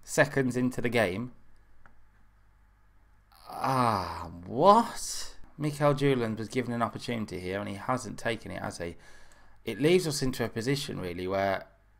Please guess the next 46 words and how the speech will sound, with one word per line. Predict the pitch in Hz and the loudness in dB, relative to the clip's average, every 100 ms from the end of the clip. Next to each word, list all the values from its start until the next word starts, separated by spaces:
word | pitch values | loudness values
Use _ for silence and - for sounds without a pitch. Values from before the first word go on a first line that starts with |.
| _ - | _ -16
I'm | - | -6
gonna | 113 135 | -2 0
have | 165 - | -2 -4
to | 117 | -2
bring | 104 95 | -2 0
Deadpool | 110 127 - 90 | 0 0 -4 -8
off. | 73 - - - - - _ _ - _ - _ - - - - - | -8 -10 -16 -20 -20 -20 _ _ -20 _ -20 _ -20 -20 -20 -14 0
I | |
haven't | 123 185 185 - - | 4 4 2 -4 4
got | 143 143 | 4 4
much | 113 104 - | -4 -6 -6
choice. | - 156 120 - - - - - - - - _ _ - - - - | 0 0 0 -6 -14 -16 -18 -20 -20 -20 -20 _ _ -20 -20 -20 -6
Oh, | 139 | 2
I'm | 151 147 | 2 2
sorry, | - 170 160 | 6 6 6
Deadpool. | - 85 - 85 82 - 123 107 | 0 -8 -10 -8 -8 -4 -2 8
<laughs> | - | 8
You | 135 | 10
had | 156 143 | 6 6
your | 139 | 2
big, | - 127 107 - - | 4 2 0 -8 0
big | 123 | 2
introduction | 117 107 107 131 - 101 | 2 -2 0 -2 -2 -8
as | 92 | -2
well, | 110 101 | 0 2
but | 78 | 2
I, | 82 113 120 | 0 0 -2
I | 113 | 0
ain't | 151 139 | 0 2
got | 113 | 0
much | 101 95 - | 0 -6 -4
choice | 120 95 92 | -2 -2 -4
at | - | -4
all. | 98 87 - - - - - | -4 -4 -8 -14 -16 -14 -8
We'll | |
stick | 101 - 151 | -6 -2 0
him | 143 | 0
as | 123 107 | -2 -4
an | 101 - - | -6 -8 -10
attacking | - - 127 - | -8 0 0 0
playmaker | 107 104 104 98 | -2 -2 -2 -4
and | 104 | -6
support. | 92 - - 101 90 | -8 -8 -2 -2 -2
We'll | 101 | -4
keep | - 180 175 | -2 -2 2
it | 120 | 0